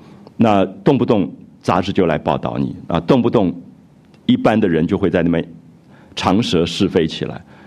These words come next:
好，这个时候其实我们忽然发现《红楼梦》讲的也是我们的今天，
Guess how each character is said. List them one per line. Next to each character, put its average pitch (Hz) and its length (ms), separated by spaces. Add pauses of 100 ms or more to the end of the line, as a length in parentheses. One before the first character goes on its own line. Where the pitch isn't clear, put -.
(280)
好， 110 100
这 214 160
个 190 80
时 196 80
候 151 60
其 - 160
实 151 100
我 110 80
们 92 100
忽 127 120
然 107 120
发 110 200
现 107 100
《红 101 100
楼 107 80
梦》 113 160
讲 69 160
的 82 80
也 78 80
是 85 120
我 67 100
们 69 140
的 76 80
今 73 200
天， 69 220